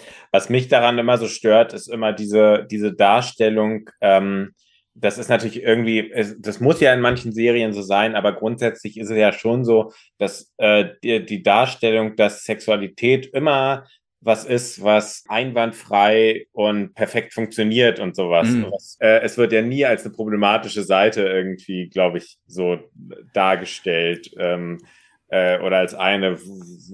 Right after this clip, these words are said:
Speaker 1: wo man auch irgendwie zueinander finden muss oder sowas. Das ist auch überhaupt nicht das Format jetzt dazu und sowas,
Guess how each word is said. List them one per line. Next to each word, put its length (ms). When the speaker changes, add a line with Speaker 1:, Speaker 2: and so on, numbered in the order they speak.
Speaker 1:
wo 100
man 360
auch 320
irgendwie 260
zueinander 420
finden 380
muss 220
oder 180
sowas. 340
Das 120
ist 160
auch 140
überhaupt 260
nicht 140
das 100
Format 440
jetzt 200
dazu 320
und 140
sowas, 300